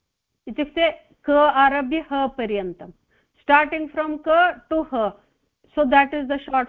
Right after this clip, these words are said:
form given to the consonants. When I say ach, it means a to au. Sarve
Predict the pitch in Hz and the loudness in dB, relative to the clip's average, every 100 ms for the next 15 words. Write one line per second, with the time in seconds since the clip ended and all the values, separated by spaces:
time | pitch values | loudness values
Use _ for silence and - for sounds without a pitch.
0 | - 277 277 240 226 254 240 240 285 302 | -4 -4 -4 -4 -6 -6 -6 -6 -4 -4
1 | - 226 214 208 208 190 185 - _ _ | -4 -2 -2 -4 -8 -6 -8 -10 _ _
2 | _ 220 269 302 320 - 302 - 311 370 | _ 0 2 2 -2 0 0 2 0 0
3 | - _ - 247 247 262 285 294 _ _ | -8 _ -14 -10 -6 -2 -2 -4 _ _
4 | _ _ _ _ 285 294 311 302 - 381 | _ _ _ _ 2 6 6 2 -2 -4
5 | 440 - - 262 247 202 - _ _ _ | -4 -6 0 2 2 -2 -10 _ _ _
6 | - 262 262 294 330 330 | 0 2 2 4 4 2